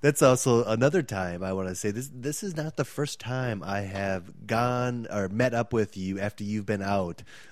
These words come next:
like, for eighteen, nineteen, twenty hours long. And one of 'em is, I forget exactly what happened the day before, but I think I actually was with you and got drunk with you at the beginning of it,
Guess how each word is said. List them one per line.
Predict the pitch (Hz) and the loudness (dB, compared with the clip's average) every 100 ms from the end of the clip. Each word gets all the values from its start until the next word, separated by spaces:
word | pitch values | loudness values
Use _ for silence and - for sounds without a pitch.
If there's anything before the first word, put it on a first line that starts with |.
| - | -4
like, | 104 - | -2 0
for | 107 98 92 92 90 92 - | 2 2 2 0 -2 -6 -6
eighteen, | 123 113 - 113 104 | -2 -2 -2 -4 -2
nineteen, | 101 104 95 110 101 95 90 | -2 -2 -4 -4 -4 -6 -10
twenty | - 117 104 101 | -6 -4 0 2
hours | 98 101 95 90 85 - - - - | 2 2 2 -2 -6 -10 -18 -12 0
long. | 110 113 | 4 4
And | 104 101 | 2 6
one | 135 196 | 6 8
of | 120 | 4
'em | 92 98 101 | 2 -2 -2
is, | 113 101 92 | -2 -2 -4
I | 98 | -6
forget | 107 110 110 139 170 - | -8 -10 -6 -4 -6 -8
exactly | - 95 107 113 127 123 | -12 -8 -4 -4 -4 -2
what | 110 | -2
happened | 107 113 110 | -2 -4 -4
the | 107 | -4
day | 101 | -4
before, | 95 90 110 | -4 -2 -2
but | 101 | -2
I | 110 | -4
think | 151 135 | -4 -4
I | |
actually | 113 113 - 117 | -4 -4 -4 -6
was | 98 92 | -6 -8
with | 95 98 143 165 | -8 0 0 0
you | 156 143 143 135 - - | -4 0 0 -2 -10 -12
and | 110 | -6
got | 107 113 107 | 0 0 0
drunk | 107 120 147 | 0 0 0
with | 160 135 | -4 -4
you | 135 127 127 135 | -2 0 2 0
at | 143 | -2
the | 117 | -2
beginning | 101 98 120 131 104 | -4 0 6 6 4
of | 87 87 | 0 -2
it, | 90 | -4